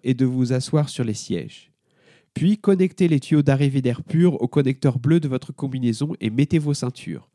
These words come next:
Le départ est dans cinq minutes. » Dès que les portes s'ouvrent, Jonas découvre une immense pièce circulaire avec, en périphérie, une série de fauteuils gris.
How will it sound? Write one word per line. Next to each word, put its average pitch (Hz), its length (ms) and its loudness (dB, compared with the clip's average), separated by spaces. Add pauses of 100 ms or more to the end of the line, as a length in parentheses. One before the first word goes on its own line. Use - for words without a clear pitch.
(280)
Le 113 180 4
départ 135 360 2
est 117 40 0
dans 107 120 -2
cinq - 280 -2
minutes. » - 420 -12 (2000)
Dès 127 200 4
que - 100 -2
les 120 120 4
portes - 320 -6
s'ouvrent, 170 460 -2 (240)
Jonas 165 340 2
découvre 147 340 -2
une 123 100 0
immense 135 300 -2
pièce 156 320 2
circulaire 135 680 -2
avec, 113 480 -2 (160)
en 104 100 -2
périphérie, 113 640 -2 (240)
une 127 200 4
série 151 340 2
de 143 80 2
fauteuils 127 360 2
gris. - 380 -12